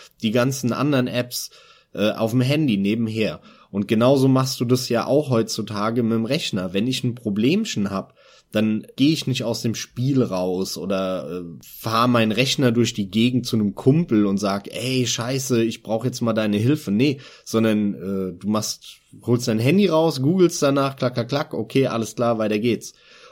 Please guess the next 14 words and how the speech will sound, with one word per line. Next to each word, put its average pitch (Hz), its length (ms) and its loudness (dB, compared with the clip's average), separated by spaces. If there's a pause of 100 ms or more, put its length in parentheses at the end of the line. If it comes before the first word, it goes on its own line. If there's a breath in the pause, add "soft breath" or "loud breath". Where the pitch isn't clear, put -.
(180 loud breath)
Oder 151 380 6
ein 117 140 -2
anderes 151 500 0
Beispiel, 117 580 -2
wo 107 160 0
ich - 160 -4
dieses 101 420 -2
Second-Screen-Erlebnis 117 1300 -2
mega 107 500 2
geil 87 320 -4
finde, 117 540 -2 (280)
ähm, 113 320 0
sind 110 340 0
Point-and-Click-Adventure. 117 1000 -4